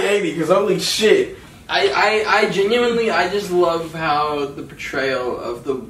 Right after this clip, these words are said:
Speaker 2: of the black characters in that, in those scenes where they, whenever they were in those scenes, of them just being calm, cool-headed guys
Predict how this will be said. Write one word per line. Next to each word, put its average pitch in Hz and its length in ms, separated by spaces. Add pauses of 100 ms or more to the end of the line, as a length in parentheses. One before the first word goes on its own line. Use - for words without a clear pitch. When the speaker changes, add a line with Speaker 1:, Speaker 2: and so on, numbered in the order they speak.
(160)
Speaker 2:
of 131 200
the 135 80
black 131 340
characters 160 560
in 127 200
that, 127 360
in 151 180
those 135 300
scenes 107 460
where 117 160
they, 110 260
whenever 117 320
they 113 140
were 110 140
in 107 180
those 104 240
scenes, 98 420 (460)
of 143 160
them 165 180
just 180 260
being 147 400 (880)
calm, 180 880
cool-headed 190 1000
guys 120 680